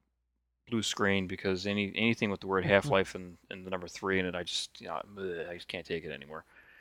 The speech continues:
Speaker 2: Yeah, absolutely.
Speaker 1: <laughs> Can't, I can't do it.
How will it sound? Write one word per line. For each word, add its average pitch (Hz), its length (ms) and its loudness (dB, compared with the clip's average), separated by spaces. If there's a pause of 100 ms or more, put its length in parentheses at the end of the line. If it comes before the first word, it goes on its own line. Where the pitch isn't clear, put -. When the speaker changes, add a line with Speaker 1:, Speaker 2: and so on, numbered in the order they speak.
(320)
Speaker 2:
Yeah, 147 360 10
absolutely. 135 540 -2 (140)
Speaker 1:
<laughs> - 120 -20
Can't, - 200 0
I 98 80 2
can't - 260 -4
do 82 160 -2
it. - 120 -2